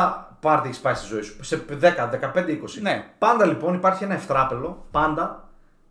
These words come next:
Speaker 1: η τούρτα. Η οποία δεν πρέπει να την πάρει χαμπάρι αυτός που έχει γενέθλια. Αλλά το
Speaker 2: Δηλαδή,
Speaker 1: ξέρει.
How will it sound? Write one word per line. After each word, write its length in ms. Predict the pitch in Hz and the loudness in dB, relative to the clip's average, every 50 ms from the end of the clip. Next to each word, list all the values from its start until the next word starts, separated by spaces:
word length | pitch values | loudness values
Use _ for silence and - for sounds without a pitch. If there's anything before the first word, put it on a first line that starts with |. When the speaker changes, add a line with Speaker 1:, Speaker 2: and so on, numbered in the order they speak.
| _ _ | _ _
Speaker 1:
η 100 | - 143 | -16 -16
τούρτα. 520 | 123 - 180 180 - - 113 90 - - - _ _ _ _ _ _ _ _ _ - | -10 0 2 2 2 2 -2 -8 -12 -14 -20 _ _ _ _ _ _ _ _ _ -6
Η 100 | 131 143 | 2 2
οποία 360 | 143 143 143 214 226 214 214 | 2 2 4 4 4 4 4
δεν 180 | - 220 226 | 4 2 2
πρέπει 220 | 226 233 220 185 160 | 4 2 2 2 2
να 120 | 156 147 | -2 -4
την 120 | - 120 - | -4 -4 -2
πάρει 180 | 135 123 117 | -2 -2 -2
χαμπάρι 340 | - - 117 123 120 117 117 | -2 -6 -4 -2 -2 -2 -2
αυτός 340 | 110 - - 113 - - - - - - - - | -4 -6 -8 -10 -10 -10 -16 -16 -18 -18 -14 -2
που 80 | 131 139 | 0 0
έχει 100 | 139 - - 127 | 0 0 -2 -4
γενέθλια. 340 | 117 117 110 - - - - | -4 -4 -6 -8 -10 -10 -4
Αλλά 200 | 107 143 147 147 - | 0 2 2 2 2
το 60 | 165 | 2
Speaker 2:
Δηλαδή, 60 | 180 165 - | 0 0 2
Speaker 1:
ξέρει. 560 | - 226 254 277 262 226 160 113 98 - - | 6 8 10 10 8 8 4 -2 -4 -8 -14